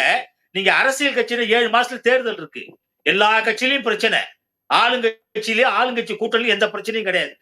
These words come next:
அதுல மதிமுக மட்டும்தான் விதிவிலக்கு, அவங்களுக்கு பிரச்சனை. ஆனால் பாட்டாளி மக்கள் கட்சி ஒரு மிகப்பெரிய உச்சத்தை அடையும், வாழ்-, வளர்ச்சியை பெறும், ஒரு தகுதியான இடத்தை பெற்று, அதற்கான இடங்களை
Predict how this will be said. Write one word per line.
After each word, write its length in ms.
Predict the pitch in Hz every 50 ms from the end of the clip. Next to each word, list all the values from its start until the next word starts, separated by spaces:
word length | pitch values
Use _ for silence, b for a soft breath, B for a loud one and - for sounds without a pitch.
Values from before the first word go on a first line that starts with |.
| _
அதுல 320 | _ 185 190 190 175 - 190
மதிமுக 440 | 233 240 254 233 233 214 196 196 175
மட்டும்தான் 360 | 185 185 190 202 202 240 226
விதிவிலக்கு, 540 | 196 185 220 214 196 180 170 - - - -
அவங்களுக்கு 340 | - 190 196 185 175 170 -
பிரச்சனை. 280 | 170 170 - 143 123 - - - _ _ _
ஆனால் 420 | 123 127 139 160 196 254 277 - - _ _ _ _ _ 139
பாட்டாளி 460 | 151 208 262 262 311 302 311 302 294
மக்கள் 260 | 269 254 - - 208 180
கட்சி 340 | 175 156 - - - 190 240 233 - _ _ _
ஒரு 160 | - 170 165 156
மிகப்பெரிய 680 | 175 196 190 262 262 262 - 262 262 262 269 285 262
உச்சத்தை 500 | 208 208 208 - 269 262 262 254 220 196
அடையும், 360 | 185 180 180 190 233 240 -
வாழ்-, 360 | - 180 202 240 254 240 226
வளர்ச்சியை 500 | - 175 226 254 247 - 240 247 226 214
பெறும், 380 | 214 - 165 190 226 - - _ _ _ _
ஒரு 180 | _ 196 202 190
தகுதியான 500 | - 202 208 226 254 254 262 269 277 254
இடத்தை 380 | 202 208 240 247 247 262 254 247
பெற்று, 300 | - 196 185 - 254 262
அதற்கான 460 | 202 202 233 233 - 233 220 208 202
இடங்களை 600 | 190 196 247 254 247 247 233 220 208 - -